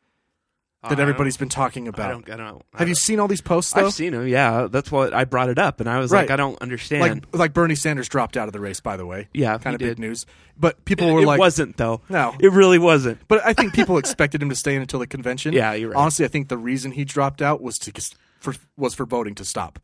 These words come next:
Speaker 1: Because
Speaker 2: Right.
Speaker 1: he thought it was dangerous.
Speaker 2: Uh-huh.
Speaker 1: Hon-, honestly, I think that's why. But I don't understand. People were like, "Two weeks into socialism and Bernie's running." What are you talking about?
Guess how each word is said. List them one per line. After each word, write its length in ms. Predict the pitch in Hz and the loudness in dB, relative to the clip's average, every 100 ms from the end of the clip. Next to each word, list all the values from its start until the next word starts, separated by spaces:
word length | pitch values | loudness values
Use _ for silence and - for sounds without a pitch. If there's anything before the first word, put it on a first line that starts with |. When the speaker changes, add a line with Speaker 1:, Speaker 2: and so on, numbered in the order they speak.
| _ _ | _ _
Speaker 1:
Because 280 | 131 120 113 | -2 0 0
Speaker 2:
Right. 60 | |
Speaker 1:
he 40 | 113 | -2
thought 180 | 127 107 | -2 -2
it 40 | |
was 140 | 98 | -4
dangerous. 600 | - 113 101 92 76 - - | -8 -8 -8 -12 -12 -14 -8
Speaker 2:
Uh-huh. 200 | 123 117 | -6 -4
Speaker 1:
Hon-, 200 | 120 135 | -2 2
honestly, 320 | 160 127 139 | 0 0 -4
I 60 | 113 | -6
think 120 | 117 | -8
that's 180 | 104 - | -10 -6
why. 200 | 107 85 _ - _ | -8 -8 _ -20 _
But 220 | 151 139 _ _ _ _ _ _ _ _ | 0 0 _ _ _ _ _ _ _ _
I 120 | 165 | 0
don't 160 | 214 214 | 0 0
understand. 520 | 202 170 - 190 156 | -2 -4 -2 -2 0
People 220 | 202 185 | 0 0
were 120 | 165 151 | 2 2
like, 320 | 135 120 - _ _ _ | 0 -4 -12 _ _ _
"Two 160 | - 175 | 0 2
weeks 260 | 165 - | 2 0
into 160 | 165 151 | -4 -2
socialism 720 | - 170 175 151 143 131 131 | 0 0 0 0 0 0 -4
and 160 | 117 107 | -6 -2
Bernie's 400 | 147 147 139 123 | 0 0 -2 0
running." 380 | 156 131 110 - _ _ _ _ | -2 -2 -6 -14 _ _ _ _
What 160 | 240 | -2
are 60 | 349 | -2
you 80 | 381 | -2
talking 460 | - 269 330 233 | -4 -6 -4 -4
about? 320 | 135 117 76 | -4 -6 -10